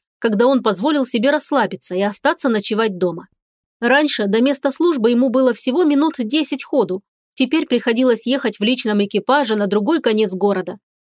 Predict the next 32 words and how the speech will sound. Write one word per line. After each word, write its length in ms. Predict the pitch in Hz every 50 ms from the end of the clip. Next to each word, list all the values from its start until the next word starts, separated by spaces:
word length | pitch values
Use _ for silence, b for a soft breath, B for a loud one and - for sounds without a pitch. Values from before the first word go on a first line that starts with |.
| _ _ -
Так 180 | 320 311 -
уж 120 | 294 - -
повелось, 440 | - 254 247 254 254 277 311 262
что 220 | - - - 220 208
главной 400 | 185 226 254 247 226 220 220 208
башней, 420 | 190 254 285 277 247 - 208 196
в 60 | 190
которой 340 | - 226 220 - 233 226 226
располагался 640 | 220 214 - - 233 240 262 240 247 214 190 - 208
кабинет 440 | 190 214 208 202 247 247 208 196 -
начальника 520 | 214 220 202 - 214 202 190 185 - - 196
стражи, 380 | - - 311 339 330 247 226
была 280 | 202 190 254 285 285 277
западная, 580 | - 320 302 269 - 208 175 185 190 196 190 - _ _ _ _ _
а 120 | 247 247
не 200 | 240 226 226 220
его 220 | 220 208 269 370
родная 460 | 370 302 226 180 202 220 254 285 269 214
восточная. 680 | 196 196 - - 196 185 180 - - 185 185 190 196 - _ _ _ _ _ _ _ _ _ _ _ _ _ _ _ _ _ _ _
Четыре 460 | - - 240 - - 285 330 330 330
сумасшедших 760 | 302 - - 233 233 226 214 - - 233 220 - - 220 190 170
дня 360 | 165 190 202 220 254 285 170
он 240 | - 214 208 208 202
работал. 560 | 202 196 175 170 185 180 - - 180 185 - _ _ _ _ _ _ -
Мало 320 | 214 220 220 220 208 208
того, 240 | 202 220 202 214 226
что 160 | 208 - 202
приходилось 560 | 185 202 196 - 208 196 196 233 226 208 208 -
разбираться 560 | 202 196 175 175 208 208 208 214 - - 190
с 60 | 170
бумажной 420 | 170 202 202 208 226 202 214 208
волокитой, 680 | 190 196 190 190 180 - - 285 294 - 208 196 196